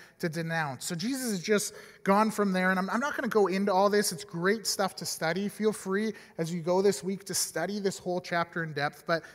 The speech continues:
but what he's done is he's gone from having John sort of question him to he's questioned John,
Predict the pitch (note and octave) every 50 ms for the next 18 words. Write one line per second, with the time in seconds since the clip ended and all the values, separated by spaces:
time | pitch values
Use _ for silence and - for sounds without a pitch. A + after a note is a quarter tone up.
0 | - - F#3 G3 A3 B3+ B3 G3+ - G3+ G3 G3 G3+ F#3 - G3+ F3+ D3 - F#3+
1 | F#3+ G#3 A3 A3 G#3+ G3+ - - G3 F#3 F3 E3+ E3 - - - - - F3+ F#3+
2 | F#3 G3+ F#3+ F3+ D#3+ C3+ A2+ B2+ E3 E3+ E3+ F#3 G3 G3+ G#3 G3+ - - G3 F#3+
3 | E3+ - - G3+ F#3 - - G3 F#3 C#3+ F3 F#3 F#3 F#3+ F#3+ E3+ - D3+ - -
4 | G3+ G#3 G#3+ - - - - G3+ F#3 F3+ - - G3 F#3 F3 D3+ - D#3+ D#3 D#3
5 | D#3+ D#3+ F3 F#3 F#3+ G3